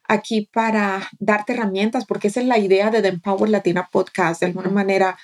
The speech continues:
Speaker 1: continuar bendiciendo y, y dándote herramientas para que tú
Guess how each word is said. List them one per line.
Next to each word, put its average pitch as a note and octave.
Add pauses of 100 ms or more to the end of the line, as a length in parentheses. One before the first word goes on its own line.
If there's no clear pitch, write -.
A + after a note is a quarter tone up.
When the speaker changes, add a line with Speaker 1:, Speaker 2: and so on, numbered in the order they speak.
(220)
Speaker 1:
continuar G3
bendiciendo G3
y, F#3 (420)
y A3
dándote G#3
herramientas G3+
para G#3
que G3
tú F#3+